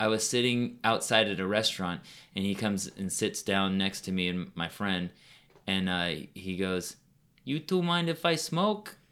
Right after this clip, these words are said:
<laughs> I'm like, um, "I was gonna tell you to smoke if you didn't smoke. I was gonna ask you if you could smoke.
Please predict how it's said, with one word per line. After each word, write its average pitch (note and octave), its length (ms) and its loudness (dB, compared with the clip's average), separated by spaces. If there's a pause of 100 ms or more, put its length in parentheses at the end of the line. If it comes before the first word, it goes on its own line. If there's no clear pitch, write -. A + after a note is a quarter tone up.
<laughs> - 240 -20
I'm E3+ 140 6
like, - 560 0
um, A2+ 360 4
"I A2 100 6
was A2+ 140 2
gonna A#2+ 160 2
tell G#2+ 220 4
you G#2+ 100 6
to G#2+ 80 2
smoke A#2 320 4
if F#2 120 -2
you G2 100 0
didn't G#2+ 180 2
smoke. G#2 460 2 (280)
I - 40 -2
was G2+ 80 0
gonna G2+ 120 4
ask G2 280 0
you G2+ 60 0
if F2 60 -4
you F#2+ 100 0
could G2+ 220 0
smoke. A#2+ 420 4